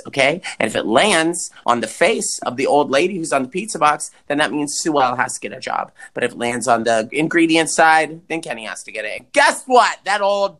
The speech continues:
bitch showed up, smiling right in Sue Ellen's face, and Sue Ellen had to get a job, okay? Um,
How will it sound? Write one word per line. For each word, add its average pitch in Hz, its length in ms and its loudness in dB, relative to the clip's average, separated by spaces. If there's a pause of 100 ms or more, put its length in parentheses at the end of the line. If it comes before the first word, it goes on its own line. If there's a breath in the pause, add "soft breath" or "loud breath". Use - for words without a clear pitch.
(120)
bitch 269 240 -4
showed 226 320 -2
up, 226 220 0 (680)
smiling 170 540 -4
right 160 360 -2
in 202 60 -16
Sue 202 240 -10
Ellen's 190 240 -4
face, 190 300 -12
and 175 100 -16
Sue 180 160 -6
Ellen 156 160 0
had 156 100 -6
to 160 60 -14
get 147 160 -12
a 139 40 -18
job, 135 400 -2
okay? 139 320 -8 (920)
Um, 156 480 0